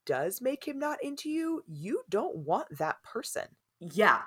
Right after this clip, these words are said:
Speaker 2: a hundred percent, because that's a loco response.
Speaker 1: Correct. And so I also think we can kind of flip it and say, if you wanted to, you would.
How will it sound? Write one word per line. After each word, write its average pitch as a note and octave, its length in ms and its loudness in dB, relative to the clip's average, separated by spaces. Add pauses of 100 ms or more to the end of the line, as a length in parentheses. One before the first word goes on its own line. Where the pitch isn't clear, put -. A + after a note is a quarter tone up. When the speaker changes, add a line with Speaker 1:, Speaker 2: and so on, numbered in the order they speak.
(140)
Speaker 2:
a G3 60 4
hundred G#3+ 340 2
percent, D#3+ 300 -2
because E3 180 -6
that's F3 180 2
a E3+ 120 0
loco D#3 480 2
response. - 640 -8 (400)
Speaker 1:
Correct. - 580 4 (340)
And B3+ 160 2
so C#4+ 120 10
I B3+ 80 8
also D4+ 320 4
think G#3+ 160 2
we G#3 100 -2
can G3+ 120 -4
kind G3+ 180 0
of F3 100 -2
flip - 320 0
it F3 140 8
and E3+ 120 -4
say, F3 440 2
if E3+ 180 0
you D3+ 380 -4
wanted B2+ 360 -4
to, B2 320 -4
you D3+ 360 0
would. - 320 0